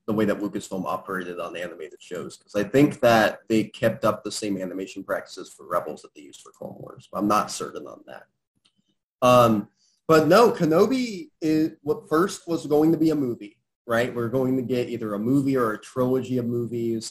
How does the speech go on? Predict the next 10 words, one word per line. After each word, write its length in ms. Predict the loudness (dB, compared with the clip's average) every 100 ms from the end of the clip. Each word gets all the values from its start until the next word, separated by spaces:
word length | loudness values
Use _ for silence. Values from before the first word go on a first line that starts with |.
| -10
and 100 | -6
then 160 | -4 -4
Solo 500 | 0 4 4 2 0
happened, 580 | -6 -8 -8 -10 -10 -14 _ _ _ _ _ -4
and 480 | 0 0 -2 -6 -12 _
Disney 460 | -4 -2 -2 -4 -4
got, 440 | -2 0 -2 -6 _ _ _ _ _ _ _ -16 -16 _ -8
um, 480 | -4 -2 -2 -6 -14
cold 300 | -2 0 0
feet 460 | -2 -2 -2 -6